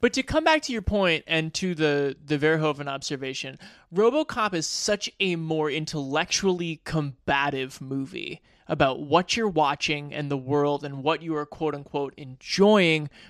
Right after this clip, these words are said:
versus what the movie says about what you might like, which is Verhoeven's whole thing with Starship Troopers and Basic Instinct and so many of his other really good movies.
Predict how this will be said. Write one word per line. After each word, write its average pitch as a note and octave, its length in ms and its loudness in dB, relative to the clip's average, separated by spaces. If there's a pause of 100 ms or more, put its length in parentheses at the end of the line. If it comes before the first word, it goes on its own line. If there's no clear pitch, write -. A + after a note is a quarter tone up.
versus D#3+ 300 -2
what D3+ 160 -4
the D3 80 -6
movie F3 540 -6
says D3 340 -2
about C#3 300 -4
what C#3 260 -4 (800)
you D#3 280 -2
might D3+ 280 4
like, C3+ 420 0
which F3 160 2
is F#3+ 80 0
Verhoeven's G#3+ 460 2
whole G#3+ 260 4
thing G#3+ 240 2
with D3+ 140 -4
Starship D#3 340 0
Troopers D3 320 -6
and C#3 80 -10
Basic D3 280 -4
Instinct D3 340 -10
and C#3+ 100 -14
so F3+ 300 0
many D#3 240 -2
of D3 60 -6
his C#3+ 100 -4
other D3 200 -4
really C#3 300 -8
good C3+ 220 -8
movies. D#3 320 0